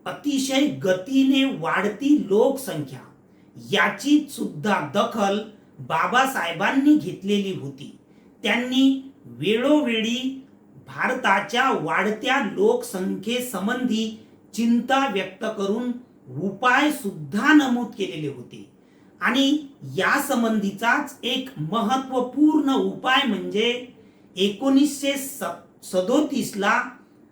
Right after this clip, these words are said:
त्यांच्या स्वतंत्र मजूर पक्षाद्वारे त्यांच्या निवडणुकीच्या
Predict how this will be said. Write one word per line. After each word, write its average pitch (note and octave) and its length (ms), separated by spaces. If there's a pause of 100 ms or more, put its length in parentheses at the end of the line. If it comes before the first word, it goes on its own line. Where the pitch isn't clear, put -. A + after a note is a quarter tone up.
(240)
त्यांच्या C4 600 (300)
स्वतंत्र C#4+ 800
मजूर C4+ 560
पक्षाद्वारे A#3+ 1160 (880)
त्यांच्या A#3 520 (480)
निवडणुकीच्या B3 1120